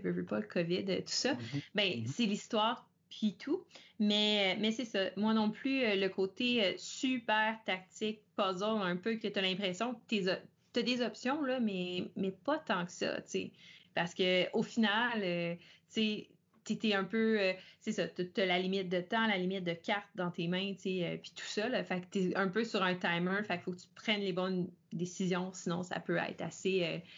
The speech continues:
Speaker 1: ça, ça pardonne pas beaucoup comme jeu.
Speaker 2: Non, c'est ça. Puis à Gloomhaven, j'ai toujours plus eu le sentiment en faisant un scénario que c'était moi versus, comment dire,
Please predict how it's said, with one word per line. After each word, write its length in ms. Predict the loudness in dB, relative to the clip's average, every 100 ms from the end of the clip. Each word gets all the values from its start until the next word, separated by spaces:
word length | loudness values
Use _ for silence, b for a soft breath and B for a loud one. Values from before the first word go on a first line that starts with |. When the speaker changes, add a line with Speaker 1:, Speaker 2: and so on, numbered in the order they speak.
| B
Speaker 1:
ça, 140 | -8 -2
ça 140 | 0
pardonne 360 | 0 2 2 0
pas 140 | -2
beaucoup 300 | -2 -4 -8
comme 280 | -8 -8 -8
jeu. 200 | -10 -16 -20 _ _ _ _ _ _ -4
Speaker 2:
Non, 320 | 0 2 2
c'est 200 | 0 -2
ça. 240 | -2 0 -2
Puis 200 | 0 0
à 120 | 0
Gloomhaven, 600 | 2 0 2 2 2 0
j'ai 220 | 0 -2
toujours 420 | -4 -4 -2 -2 -6
plus 420 | -4 -2 -2 -2
eu 100 | 0
le 160 | 2 0
sentiment 760 | 0 0 0 -2 -2 0 2
en 20 | 0
faisant 300 | 2 2 2
un 80 |
scénario 800 | 0 2 4 4 2 2 2 0 -4 b b b b b _ -4
que 100 | -2
c'était 600 | -2 0 0 2 2 4
moi 480 | 2 2 2 2 2
versus, 1120 | 2 0 0 -2 -2 -4 -6 -4 -4 -4 -6
comment 320 | -2 2 2 0
dire, 420 | 2 2 2 -2